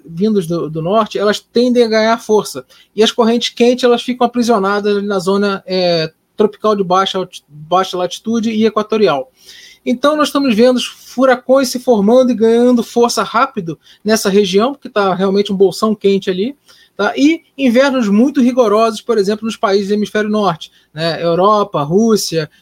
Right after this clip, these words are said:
Estados Unidos. Então, vocês estão vendo essa situação, tá? E estão atribuindo isso ao aquecimento global, tá? Então, nada a ver. Isso aí aconteceu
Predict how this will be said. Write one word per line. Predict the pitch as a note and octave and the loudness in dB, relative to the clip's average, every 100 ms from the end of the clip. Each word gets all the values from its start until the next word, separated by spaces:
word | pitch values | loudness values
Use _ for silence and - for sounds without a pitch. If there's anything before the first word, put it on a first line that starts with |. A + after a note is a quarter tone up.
| - | -18
Estados | - F3+ E3 | -4 -2 0
Unidos. | D#3+ F#3 A3 G3 | 0 2 2 2
Então, | F#3+ A3+ | -2 -2
vocês | B3 B3 | -2 -2
estão | B3+ A#3+ | -2 0
vendo | G#3+ A#3+ A#3+ | 0 0 2
essa | A#3+ A#3+ | 0 -2
situação, | - B3+ A#3 - C#3+ - _ - _ | -6 -4 -4 -4 -8 -10 _ -20 _
tá? | G#3+ B3+ | -2 -2
E | E4 | -2
estão | - E4 | -2 -2
atribuindo | D#4+ D#4 C#4 C4+ B3+ | 0 -2 0 0 2
isso | A#3+ B3 B3+ B3 | 2 0 -4 -4
ao | A3 A3+ | -2 0
aquecimento | A3+ A#3 - G#3+ G#3 G3+ | 0 -2 -4 -2 -2 0
global, | A3 F#3+ C3+ - _ _ - | 0 0 0 -4 _ _ -8
tá? | F3 | -4
Então, | F#3 G#3 A3+ B3+ B3 _ - - | -2 0 0 -2 -8 _ -20 -12
nada | F#3 A3 A3 G#3 | -2 0 2 2
a | |
ver. | F3 G#3 G#3+ _ _ | 4 2 0 _ _
Isso | G3+ A3 | -4 0
aí | |
aconteceu | A3 A#3 A3+ G#3 - A3 A3 A3 | 0 0 2 0 2 2 2 -2